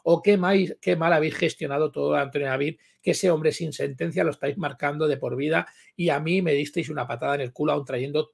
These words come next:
todas las pruebas". Lidia Lozano a la cabeza, ¿no? En esa et-, etapa de, de a tu lado con Emma García, ¿no? <clears throat> Entonces ahí viene la crítica. Entonces estos, Mare-, los de la,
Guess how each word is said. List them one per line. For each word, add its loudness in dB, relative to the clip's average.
todas 2
las -6
pruebas". -6
Lidia -2
Lozano -4
a 2
la 2
cabeza, -6
¿no? 0
En 0
esa -2
et-, 0
etapa 0
de, -2
de 4
a 0
tu -4
lado 6
con 2
Emma 0
García, -4
¿no? 0
<clears throat> 6
Entonces 8
ahí 10
viene 4
la 6
crítica. -2
Entonces 2
estos, 4
Mare-, -4
los -12
de -6
la, -2